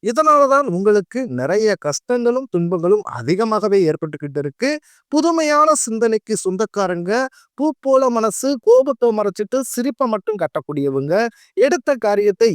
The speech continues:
எப்படியாவது முடிச்சே தீரணும் அப்படின்றதற்காக கஷ்டப்பட்டு போராடக்கூடியவங்க. தங்களுடைய கஷ்டத்தையும் கண்ணீரையும் கடுகளவு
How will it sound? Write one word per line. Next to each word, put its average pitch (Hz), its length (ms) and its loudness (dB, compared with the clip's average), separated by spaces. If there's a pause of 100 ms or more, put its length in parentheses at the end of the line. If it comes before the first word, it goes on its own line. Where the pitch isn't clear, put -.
எப்படியாவது 226 720 0
முடிச்சே 185 480 -4
தீரணும் 202 460 -2
அப்படின்றதற்காக 135 840 -4 (300)
கஷ்டப்பட்டு 269 680 -2
போராடக்கூடியவங்க. 151 760 -2 (420)
தங்களுடைய 262 520 2 (100)
கஷ்டத்தையும் 269 800 -2
கண்ணீரையும் 202 840 0
கடுகளவு 226 760 0